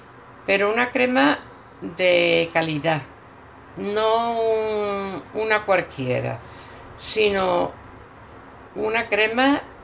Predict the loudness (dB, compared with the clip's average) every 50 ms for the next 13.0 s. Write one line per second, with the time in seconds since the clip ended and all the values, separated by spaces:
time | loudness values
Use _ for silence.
0 | -20 -20 -20 -20 -20 -20 -20 -20 -20 -20 -20 -20 -20 -20 -20 -20 -20 -12 -6 -4
1 | -4 -2 -2 -2 -2 -2 -4 -4 -4 -6 -6 -4 -4 -6 -6 -8 -12 -16 -6 -2
2 | -2 -2 -2 -2 0 2 4 4 4 4 4 2 0 -4 -10 -16 -20 -20 -20 -20
3 | -20 -20 -20 -20 -20 -20 -20 -20 -20 -20 -20 -14 -10 -6 -2 0 2 4 4 4
4 | 4 4 2 -2 -10 -20 -20 -20 -16 -10 -6 -4 -2 0 0 0 0 0 -2 -2
5 | -4 -2 0 0 0 2 2 2 2 4 4 4 4 4 2 -2 -8 -10 -10 -10
6 | -10 -12 -18 -8 -4 -2 0 0 0 -2 -2 -4 -4 -2 0 -2 0 0 -2 -2
7 | -2 -4 -4 -6 -6 -8 -6 -2 0 2 4 4 2 0 -2 -4 -4 -2 -4 -4
8 | -6 -12 -18 -12 -8 -6 -6 -4 -6 -6 -6 -8 -8 -8 -6 -4 -4 -2 -2 -2
9 | -4 -4 -6 -8 -10 -10 -10 -8 -10 -12 -16 -20 -20 -20 -20 -20 -20 -20 -20 -20
10 | -20 -20 -14 -10 -6 -4 -4 -4 -4 -6 -8 -12 -18 -20 -20 -20 -20 -20 -20 -8
11 | -2 0 0 0 0 -2 -6 -10 -12 -14 -14 -16 -18 -20 -20 -20 -20 -20 -20 -20
12 | -20 -20 -20 -20 -20 -20 -20 -20 -20 -18 -8 -2 0 2 2 2 0 -4 -6 -8